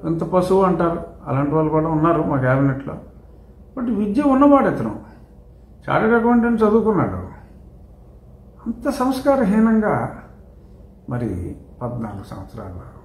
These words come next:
ముఖ్యమంత్రిగా పనిచేసి కేంద్రంలో మరి తనదైన శైలిలో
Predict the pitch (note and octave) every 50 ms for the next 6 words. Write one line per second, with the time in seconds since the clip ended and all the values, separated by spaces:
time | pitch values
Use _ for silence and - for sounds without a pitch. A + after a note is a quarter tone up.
0 | - - - - - - D3+ D#3+ E3+ E3 E3 E3+ F3 E3+ E3 E3+ E3 - D#3 D3+
1 | D3+ D#3 D#3 D3+ C#3+ D3 - - - - - - - - - - - - - -
2 | - - - - - G#2 A#2+ D3 D#3+ F3 F3+ F3+ F3+ F#3 F#3+ F#3 - - - -
3 | - - - - - - - - - B2+ C3+ C3+ C3+ - - - - A#2 A#2 C3+
4 | D3 D#3 E3 E3+ F3+ F3+ - - - - - - - - - - - C#3 C#3+ D3
5 | D3+ D3+ D#3 E3 - - -